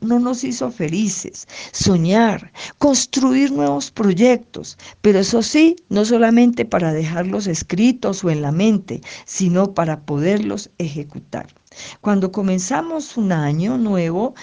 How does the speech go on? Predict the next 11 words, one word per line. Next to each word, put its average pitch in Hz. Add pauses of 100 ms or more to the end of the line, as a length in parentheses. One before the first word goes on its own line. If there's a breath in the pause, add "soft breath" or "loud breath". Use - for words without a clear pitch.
(120)
siempre 370
nos 349
tratamos 233
propósitos 214 (200 loud breath)
con 262
la 262
certeza 254
de 185
que 180
lo 151
vamos 190